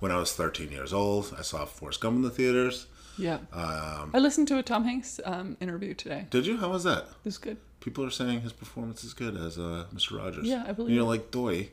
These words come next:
Speaker 1: Doesn't that seem doyish?
Speaker 2: Yeah.
Speaker 1: Although, did you see that trailer?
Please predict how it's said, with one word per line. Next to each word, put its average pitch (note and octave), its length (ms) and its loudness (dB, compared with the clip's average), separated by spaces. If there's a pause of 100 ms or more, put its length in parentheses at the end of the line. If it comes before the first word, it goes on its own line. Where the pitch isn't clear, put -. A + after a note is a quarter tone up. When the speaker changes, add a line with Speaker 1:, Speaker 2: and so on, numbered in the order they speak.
(440)
Speaker 1:
Doesn't C3+ 160 6
that C#3 120 6
seem C3+ 200 4
doyish? A#2+ 460 4 (160)
Speaker 2:
Yeah. E3 260 6 (100)
Speaker 1:
Although, C3+ 200 8
did C3+ 160 -2
you E3+ 100 -2
see F#3+ 240 4
that E3+ 160 6
trailer? C3 380 4